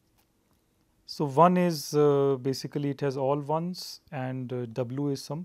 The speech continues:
probability distribution. So, let us, uh, interpret this. So, this W is called, uh,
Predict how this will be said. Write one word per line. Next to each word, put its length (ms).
probability 540
distribution. 680
So, 180
let 200
us, 320
uh, 180
interpret 580
this. 340
So, 160
this 160
W 400
is 120
called, 560
uh, 360